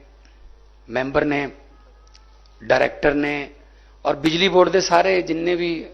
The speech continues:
ਅਧਿਕਾਰੀ ਇੱਥੇ ਬੈਠੇ ਨੇ, ਮੈਂ ਸਾਰਿਆਂ ਨੂੰ ਬਹੁਤ ਬਹੁਤ ਵਧਾਈਆਂ ਵੀ ਦਿੰਦਾ। ਤੁਹਾਡੇ ਪਰਿਵਾਰ 'ਚ ਵਾਧਾ ਹੋਇਆ। ਗੱਲ ਇਹ ਨਹੀਂ ਹੈਗੀ ਕਿ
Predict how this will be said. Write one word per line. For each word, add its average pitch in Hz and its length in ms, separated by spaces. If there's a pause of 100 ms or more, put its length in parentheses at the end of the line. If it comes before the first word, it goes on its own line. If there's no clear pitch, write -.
(100)
ਅਧਿਕਾਰੀ 127 440
ਇੱਥੇ 131 200
ਬੈਠੇ 120 320
ਨੇ, 113 200 (1400)
ਮੈਂ 117 120
ਸਾਰਿਆਂ 127 320
ਨੂੰ 139 220
ਬਹੁਤ 123 220
ਬਹੁਤ 131 220
ਵਧਾਈਆਂ 120 380
ਵੀ 135 100
ਦਿੰਦਾ। 135 260
ਤੁਹਾਡੇ 127 240
ਪਰਿਵਾਰ 120 380
'ਚ - 100
ਵਾਧਾ 127 280
ਹੋਇਆ। 135 260 (4000)
ਗੱਲ 170 240
ਇਹ 190 240
ਨਹੀਂ 190 140
ਹੈਗੀ 135 260
ਕਿ 160 440